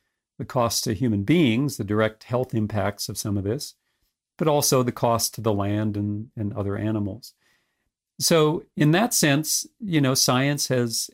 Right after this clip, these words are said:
has undermined the health of ecosystems. The second sentence I, I suggested we talk about, "Science is necessary to save the world."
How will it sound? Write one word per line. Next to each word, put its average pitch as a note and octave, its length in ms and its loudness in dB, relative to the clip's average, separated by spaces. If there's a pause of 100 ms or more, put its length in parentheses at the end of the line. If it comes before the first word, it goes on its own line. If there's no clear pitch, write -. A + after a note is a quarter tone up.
(140)
has B2+ 180 0
undermined B2 800 4
the A#2 400 0 (180)
health A#2+ 280 0
of C3 80 2
ecosystems. C#3 920 -2 (1040)
The D3+ 180 2
second A3+ 500 2
sentence F#3+ 680 0
I, A2+ 280 2 (140)
I B2 160 -6
suggested A#2+ 640 -2
we A2 100 0
talk E3+ 240 0
about, G#2 280 -2
"Science C#3+ 420 2
is A#2+ 140 0
necessary C3 540 0
to A2 80 -2
save A2+ 340 -2
the A2 100 -6
world." A2 420 -2